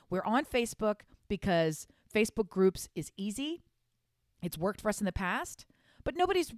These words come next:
really on, our people are not on Facebook as much as they were, and over time won't be on Facebook at all. So I would love for us to get on a platform that we're on,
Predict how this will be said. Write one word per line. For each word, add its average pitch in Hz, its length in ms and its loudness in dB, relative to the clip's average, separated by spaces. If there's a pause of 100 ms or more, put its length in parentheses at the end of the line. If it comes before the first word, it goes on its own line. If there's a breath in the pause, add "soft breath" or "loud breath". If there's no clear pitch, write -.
(140)
really 294 260 0
on, 233 120 -2 (120)
our 262 140 8
people 330 280 2
are 247 100 2
not 220 280 4
on 202 140 2
Facebook 196 480 -2
as 175 160 -4
much 180 180 -2
as 170 140 -2
they 151 100 -4
were, 147 400 -2 (300 soft breath)
and 202 100 -6
over 233 220 2
time 208 480 -2
won't 202 200 2
be 208 120 0
on 185 80 -2
Facebook 180 420 -2 (140)
at 151 140 -2
all. 127 280 -4 (220 loud breath)
So 220 160 2
I 208 140 6
would 202 160 0
love 233 260 4
for - 120 -6
us - 200 -4
to 233 80 -8
get 196 160 -4
on 190 100 -2
a 170 60 -6
platform 165 560 -4
that 147 160 -6
we're 196 220 0
on, 196 440 0